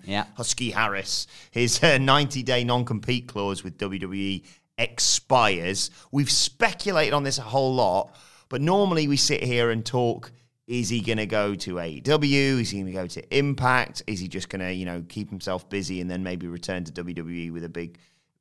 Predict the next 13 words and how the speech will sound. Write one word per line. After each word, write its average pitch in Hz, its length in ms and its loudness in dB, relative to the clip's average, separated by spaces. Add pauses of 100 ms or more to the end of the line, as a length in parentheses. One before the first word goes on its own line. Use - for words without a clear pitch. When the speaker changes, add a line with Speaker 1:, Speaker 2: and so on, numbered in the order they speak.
(160)
Speaker 2:
fanfare 131 840 6 (100)
later 98 300 0
down 92 240 0
the 92 80 0
line, 107 240 2
like 92 320 -4 (120)
potentially 95 440 -4
Braun 92 240 -4
Strowman 101 380 -2
could 92 160 -4
as 82 140 -6
well? 139 400 6
Speaker 1:
Mm-hmm. 120 420 -10